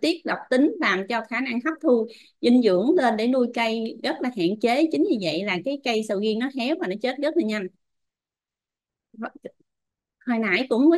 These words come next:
chia sẻ là cái nhóm Siroborus, cái nhóm Siroborus này thì nó gây hại trực tiếp vào cái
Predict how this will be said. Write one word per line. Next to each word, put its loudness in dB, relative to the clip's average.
chia 2
sẻ -2
là 0
cái 0
nhóm 2
Siroborus, 4
cái 2
nhóm 6
Siroborus 4
này -2
thì 4
nó 2
gây 2
hại -4
trực 6
tiếp 2
vào -4
cái -4